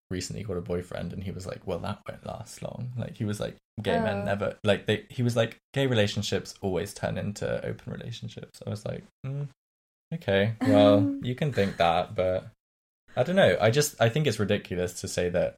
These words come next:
Speaker 1: just because <laughs> people are gay, like, they're not gonna wanna sleep with the same person for the rest of their
Speaker 2: Mm.
Speaker 1: life, you know?
Speaker 2: 'Cause I'm kinda thinking, I feel like in the,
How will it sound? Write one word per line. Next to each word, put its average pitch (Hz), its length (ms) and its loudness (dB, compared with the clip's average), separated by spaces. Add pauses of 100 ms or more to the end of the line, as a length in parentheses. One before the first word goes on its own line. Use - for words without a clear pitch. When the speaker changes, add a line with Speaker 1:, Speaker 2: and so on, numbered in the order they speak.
(140)
Speaker 1:
just - 220 -10
because 107 300 2
<laughs> 110 100 4
people 127 220 4
are 107 60 4
gay, 98 280 4
like, 92 220 0
they're 95 100 2
not 98 200 2
gonna 95 160 0
wanna 95 260 0
sleep 101 260 -4
with 92 100 -6
the 110 60 -6
same 98 220 -4
person 104 340 -4
for - 80 -12
the 123 80 -4
rest 110 240 0
of 104 60 -4
their 101 80 0
Speaker 2:
Mm. 101 120 -2
Speaker 1:
life, 117 180 -2
you 113 80 -4
know? 107 60 -6 (180)
Speaker 2:
'Cause 302 280 0
I'm 302 160 2
kinda 349 260 -2
thinking, 330 420 -4
I 247 160 0
feel 254 220 -2
like 254 200 0
in 240 160 2
the, 220 340 0